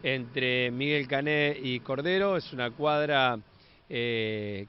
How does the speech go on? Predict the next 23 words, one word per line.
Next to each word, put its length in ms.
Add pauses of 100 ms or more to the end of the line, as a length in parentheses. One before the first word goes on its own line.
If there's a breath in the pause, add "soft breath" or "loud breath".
que 580
sufre 520
anegamientos 760
cotidianamente. 640
Es 140
una 160
de 60
las 140 (200)
últimas 340
cuadras 300
que 100
quedan 460 (480 soft breath)
donde, 1000
donde 220
se 160
queda 140
el 100
agua 180
estacionada 760 (220)
cuando 540
llueve 320
mucho 440
y, 320